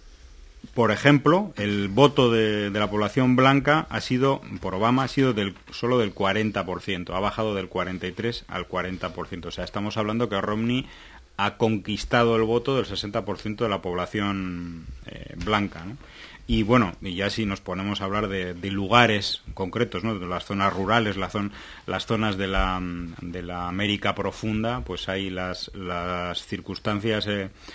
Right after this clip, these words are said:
de los resultados electorales han sido indudablemente muy favorables a, a Romney. Y bueno, destacar en la campaña, eh,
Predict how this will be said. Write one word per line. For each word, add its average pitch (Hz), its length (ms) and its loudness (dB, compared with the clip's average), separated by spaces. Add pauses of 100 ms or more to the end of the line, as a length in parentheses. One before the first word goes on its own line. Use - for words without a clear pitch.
(200)
de 107 80 -6
los 104 120 0
resultados 113 440 2
electorales 113 600 2
han 98 120 -2
sido 104 420 0
indudablemente 90 540 -4
muy 98 140 -2
favorables 98 640 -2
a, 87 220 -4 (320)
a 101 140 0
Romney. 104 440 4 (560)
Y 123 420 8
bueno, 139 260 6
destacar 139 460 6
en 180 100 6
la 147 120 8
campaña, 147 580 6 (1040)
eh, 92 800 -4